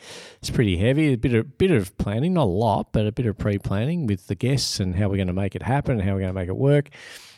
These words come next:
So that's sort of getting very clear, but clearly we're a bit more efficient with how we're doing it now than when we first started.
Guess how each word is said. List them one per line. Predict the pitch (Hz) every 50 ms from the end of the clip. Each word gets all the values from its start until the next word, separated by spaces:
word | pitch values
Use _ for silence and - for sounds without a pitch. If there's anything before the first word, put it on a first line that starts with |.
| - -
So | - - 143 139
that's | 175 208 - - -
sort | - 151 131
of | 123
getting | 110 123 110 110 101
very | 95 117 110 107
clear, | 98 - - - 120 113 110 101 98 104 131 185 226 220 214 175
but | 139 120 131 - -
clearly | - - 175 165 131 110
we're | 110 123 123 120
a | 113
bit | 127 151 -
more | 135 113 104
efficient | - - 127 110 - 123 -
with | - 104 95
how | 110 107 101
we're | 98
doing | 95 110 104 98 98
it | - -
now | 110 107 104 104
than | 101 98
when | 98 98 95 92
we | 92 90
first | - 104 95 90 -
started. | - 113 107 113 - - - 160 185